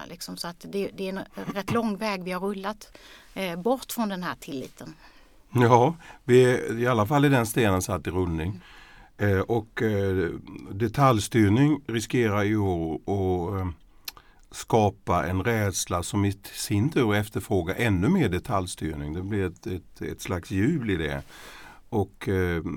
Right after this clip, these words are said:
Speaker 2: när motsatsen är att man visar tillit och till professionens kunskap och erfarenhet och kompetens,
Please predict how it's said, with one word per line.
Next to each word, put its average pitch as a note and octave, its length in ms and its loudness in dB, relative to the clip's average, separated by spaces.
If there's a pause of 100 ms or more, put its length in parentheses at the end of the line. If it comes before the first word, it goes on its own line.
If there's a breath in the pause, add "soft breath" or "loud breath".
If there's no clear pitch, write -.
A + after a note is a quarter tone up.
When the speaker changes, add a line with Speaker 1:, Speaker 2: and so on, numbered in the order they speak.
(100)
Speaker 2:
när D2+ 420 -2
motsatsen A2 880 0
är G2 320 0
att D#2+ 240 -2
man D#2+ 360 -2
visar G2 340 -2
tillit G2+ 680 0
och - 440 -8 (100)
till - 120 -6
professionens E2+ 680 -4
kunskap E2+ 680 -4
och F2+ 100 0
erfarenhet E2+ 720 -4
och D#2+ 100 -10
kompetens, E2 800 -8